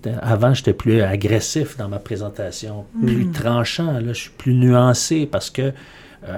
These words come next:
Speaker 1: tu sais, quand, quand, quand on vit des difficultés, puis, euh, on lutte avec ce qui est contre nature, par
Speaker 2: Mhm.
Speaker 1: exemple, ben, c'est beaucoup plus difficile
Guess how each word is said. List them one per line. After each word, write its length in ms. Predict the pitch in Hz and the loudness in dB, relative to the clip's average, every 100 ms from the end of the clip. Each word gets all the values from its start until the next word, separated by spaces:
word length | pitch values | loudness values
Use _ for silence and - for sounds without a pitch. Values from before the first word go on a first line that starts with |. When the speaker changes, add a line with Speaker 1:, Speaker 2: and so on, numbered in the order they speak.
| 110 98 - | -10 -12 -16
Speaker 1:
tu 40 | - | -16
sais, 180 | - 139 | -6 -4
quand, 180 | 139 127 135 | -4 -6 -2
quand, 240 | 135 135 87 87 - _ - | 0 0 -2 -10 -18 _ 0
quand 140 | 143 | 4
on 220 | 135 131 120 | 6 6 4
vit 320 | 113 139 170 | 4 4 6
des 160 | 139 | 6
difficultés, 800 | 120 117 - - 123 117 - 160 | 4 0 -4 0 2 2 4 4
puis, 380 | 170 - 123 120 | 2 -2 2 4
euh, 100 | 113 110 107 - - - - 117 | 4 2 -4 -14 -20 -20 -8 -4
on 300 | 127 139 131 | 2 4 6
lutte 260 | 160 180 | 6 4
avec 220 | 123 127 | 2 0
ce 80 | - | -2
qui 120 | - | -2
est 60 | 127 | 0
contre 320 | 143 139 123 | 2 2 4
nature, 420 | 120 110 - 175 202 | 4 4 4 2 4
par 140 | 190 | 6
Speaker 2:
Mhm. 80 | 127 | 6
Speaker 1:
exemple, 280 | 139 170 170 - | 4 2 -2 -8
ben, 200 | 101 101 | -8 -8
c'est 200 | - 110 | -4 -4
beaucoup 260 | 110 127 139 | -4 -10 -6
plus 300 | 139 135 120 | -2 0 -2
difficile 760 | 113 110 - - 143 147 120 | -6 -10 -10 -6 -4 -4 -8